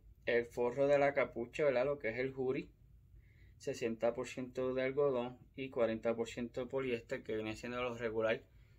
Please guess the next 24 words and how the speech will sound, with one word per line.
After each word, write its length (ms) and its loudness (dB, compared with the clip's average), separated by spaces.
de 120 -2
una 240 0
camisa, 520 -4
¿ok? 220 -6
Lo 180 -2
que 140 0
dice, 340 -2
y 160 -8
por 240 -4
detrás, 480 -2
¿verdad? 320 -4
El 160 -6
stickercito, 580 -10
el 60 -8
papel 320 -2
por 200 -8
detrás, 340 -6
como 240 -8
siempre 520 -6
les 160 -4
comparto 640 -4
y 60 -2
les 100 -6
notifico, 680 -8